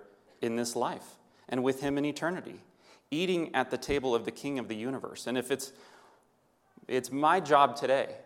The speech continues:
to be Ziba, to go and to tell you that you are invited, that you can come to the table, and that you are always invited to come to the King's table. But you have to come.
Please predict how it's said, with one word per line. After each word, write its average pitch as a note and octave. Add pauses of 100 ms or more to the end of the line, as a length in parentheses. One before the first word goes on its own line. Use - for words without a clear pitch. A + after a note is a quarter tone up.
(340)
to C3+
be A#2
Ziba, F#2+ (1120)
to C3+
go C#3+ (520)
and B2
to C3+
tell C3+
you G2+ (1200)
that B2
you C3+
are A2+
invited, F#2+ (960)
that -
you C3
can A#2+
come G#2
to -
the -
table, - (800)
and A#2+
that A#2+
you C#3
are A2+ (180)
always D3+
invited G#2
to A#2
come B2
to A2+
the G2+
King's G2+
table. - (1200)
But A#2
you B2+
have -
to -
come. -